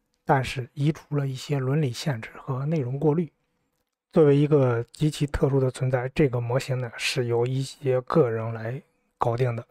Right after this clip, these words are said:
因为公司和组织呢，还是要考虑到大多数人的认知以及对这个社会的影响。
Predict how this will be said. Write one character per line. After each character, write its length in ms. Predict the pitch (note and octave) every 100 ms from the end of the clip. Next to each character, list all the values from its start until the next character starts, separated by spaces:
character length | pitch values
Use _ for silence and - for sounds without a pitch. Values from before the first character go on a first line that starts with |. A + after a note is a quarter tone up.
| - - _ _ _ _ _ _ -
因 140 | D#3+
为 120 | D3+
公 220 | C3 E3 D#3
司 100 | E3
和 160 | C#3+
组 220 | D#3 B2
织 100 | A2+
呢， 280 | D3 B2 - _ -
还 80 | C#3+
是 140 | -
要 100 | C3
考 220 | - -
虑 120 | B2 C#3
到 160 | A#2+ A2
大 160 | - C3
多 120 | C3+
数 160 | C3+ C3+
人 160 | A#2
的 140 | B2 A#2
认 180 | C3 A#2+
知 200 | B2+ C#3
以 140 | D3
及 120 | B2
对 280 | C#3 C#3 B2
这 120 | A#2+
个 160 | B2 A2+
社 220 | - D#3
会 100 | C3+
的 80 | A#2
影 160 | A#2 B2+
响。 220 | -